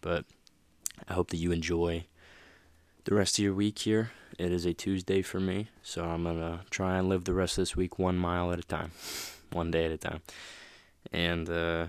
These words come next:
yeah, I have another inspired episode for you guys next week from a buddy. And, uh, let's just say, let's just say, let's just say, let's go golfing. Let's go golfing. Let's go golfing. That's the,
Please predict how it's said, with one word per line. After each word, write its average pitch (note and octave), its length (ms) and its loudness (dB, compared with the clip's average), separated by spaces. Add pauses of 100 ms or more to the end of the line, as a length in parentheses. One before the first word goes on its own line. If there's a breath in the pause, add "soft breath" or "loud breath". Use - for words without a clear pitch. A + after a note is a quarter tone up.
(120)
yeah, A#2 200 0 (320)
I F2+ 80 -2
have F#2+ 160 4
another F#2 300 4
inspired F2 400 2
episode - 520 0
for - 100 -4
you E2+ 140 2
guys E2 100 2
next E2 300 -4
week F2 180 0
from E2+ 260 -2
a E2 60 -2
buddy. E2+ 400 0 (680 soft breath)
And, F2 300 -2
uh, F2 160 -2
let's F#2 220 -2
just - 180 0
say, G#2+ 460 4 (360 soft breath)
let's - 220 -4
just - 160 -2
say, A#2+ 480 4 (680 soft breath)
let's E3+ 240 2
just D#4+ 200 2
say, A#3+ 300 8
let's G#3+ 220 4
go A#3+ 120 4
golfing. F#3+ 440 4 (540 soft breath)
Let's - 180 6
go D#3 100 10
golfing. C3 440 8 (1040 soft breath)
Let's C#3 200 8
go E3 100 8
golfing. A2+ 420 0 (120)
That's F#2 220 4
the, F2+ 140 6